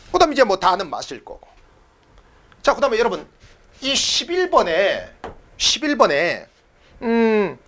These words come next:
이 라와 마가, 라와 마는 동학이 아니라 누구와 관련된 겁니까? 이 두 개는? 그렇죠. 이 두 개는 서학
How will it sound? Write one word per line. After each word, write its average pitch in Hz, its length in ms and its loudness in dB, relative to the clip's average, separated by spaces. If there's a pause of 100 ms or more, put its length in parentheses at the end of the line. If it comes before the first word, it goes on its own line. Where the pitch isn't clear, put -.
(320)
이 254 220 -4
라와 226 480 2
마가, 170 520 -6 (1400)
라와 269 500 4
마는 208 340 0 (220)
동학이 277 380 0
아니라 170 260 -4
누구와 339 360 0
관련된 185 420 -4
겁니까? 139 300 -8
이 143 140 -10
두 - 100 -20
개는? 139 260 -8 (1040)
그렇죠. 392 300 -6
이 262 180 -4
두 240 140 -8
개는 240 560 2 (420)
서학 - 540 2